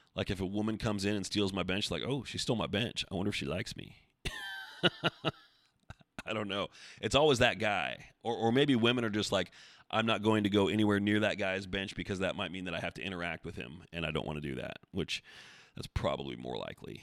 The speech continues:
It just doesn't happen. So, uh, anyway, be nice to people. That's, that's the, the take-home point here. Be nice,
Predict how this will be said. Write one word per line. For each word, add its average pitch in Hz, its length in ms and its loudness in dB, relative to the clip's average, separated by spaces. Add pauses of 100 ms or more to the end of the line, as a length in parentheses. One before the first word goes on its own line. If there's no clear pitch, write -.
It - 60 -12
just - 180 -8
doesn't 82 200 -2
happen. 58 480 -10
So, 95 300 -2 (1300)
uh, 110 320 -6 (140)
anyway, 127 240 2 (100)
be 165 140 -6
nice 110 280 -6
to 92 120 -6
people. - 420 -8 (100)
That's, 104 220 -10
that's 104 280 -4
the, 90 180 -4
the 87 120 -6
take-home 85 420 -4
point - 200 -6
here. - 100 -8
Be 120 200 0
nice, 107 400 0